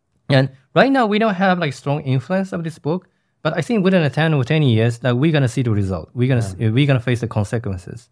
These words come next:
Speaker 2: Really?
Speaker 1: And at that time, but as I said, right now in Japan, we have so many like second generation Muslims,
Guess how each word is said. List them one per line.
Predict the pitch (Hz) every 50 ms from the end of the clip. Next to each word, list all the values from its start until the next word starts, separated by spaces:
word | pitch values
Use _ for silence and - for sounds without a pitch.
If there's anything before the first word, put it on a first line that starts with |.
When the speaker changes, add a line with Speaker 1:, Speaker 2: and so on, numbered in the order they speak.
| 104 104
Speaker 2:
Really? | 98 92 92 90 90 87 120
Speaker 1:
And | 131 135 139 135 - _ _ _ _ _ -
at | 160
that | 202 240 226
time, | - 196 170 131 139 - _ _ _ _ _ -
but | 151 151 147 - _ _ _ _ _ _ _ -
as | 143 165
I | 202 196
said, | 190 - 208 185 147 139 139
right | 147 180 196
now | 190 180 175
in | 151 135 120
Japan, | 120 120 127 123 131 143 143
we | 135 156 151
have | 156 175 151
so | - 156 151
many | 151 156 156 151
like | 135 127 -
second | - 147 139 139 131 117
generation | 113 110 107 101 - 107
Muslims, | 98 95 90 - - 101 95 95 95 - _